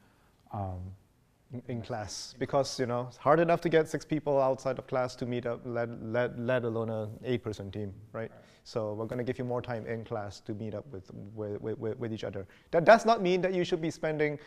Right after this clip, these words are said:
Speaker 2: all your time in class planning on getting your face-to-face coding done. Uh, that's actually a waste of time because you could be talking to each other.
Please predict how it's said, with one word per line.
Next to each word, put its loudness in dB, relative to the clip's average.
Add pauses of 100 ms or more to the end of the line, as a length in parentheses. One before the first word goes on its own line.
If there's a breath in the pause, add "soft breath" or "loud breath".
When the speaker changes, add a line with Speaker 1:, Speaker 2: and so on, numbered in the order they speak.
(120 loud breath)
Speaker 2:
all 6
your 4
time 0
in 0
class 4
planning 0
on 2
getting 2
your 0
face-to-face -2
coding -2
done. -10 (500 soft breath)
Uh, 4
that's 2
actually 2
a 6
waste 6
of -4
time -2
because -2
you -2
could -6
be -6
talking -4
to -6
each -8
other. -8